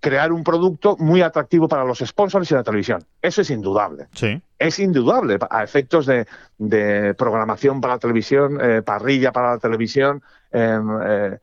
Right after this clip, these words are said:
Speaker 2: Anunciantes,
Speaker 1: eh,
Speaker 2: anunciantes. O sea, saber que durante los cuatro días vas a tener a los mejores del mundo. Pues, eh, a la hora de hacer una inversión publicitaria, pues dices, eh, claro, es que no me estoy arriesgando a que sábado y domingo me quede sin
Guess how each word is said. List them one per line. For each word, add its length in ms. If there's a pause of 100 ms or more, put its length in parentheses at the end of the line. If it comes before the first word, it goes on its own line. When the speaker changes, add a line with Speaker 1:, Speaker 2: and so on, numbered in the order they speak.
(100)
Speaker 2:
Anunciantes, 760
Speaker 1:
eh, 40
Speaker 2:
anunciantes. 580
O 60
sea, 120
saber 300
que 100
durante 260
los 120
cuatro 400
días 340 (240)
vas 240
a 80
tener 320
a 220
los 160
mejores 260
del 140
mundo. 340 (100)
Pues, 300 (240)
eh, 160
a 140
la 120
hora 180
de 40
hacer 160
una 120
inversión 340
publicitaria, 580
pues 140
dices, 340 (240)
eh, 380
claro, 200
es 100
que 100
no 80
me 80
estoy 220
arriesgando 580
a 80
que 300
sábado 280
y 60
domingo 340
me 140
quede 240
sin 440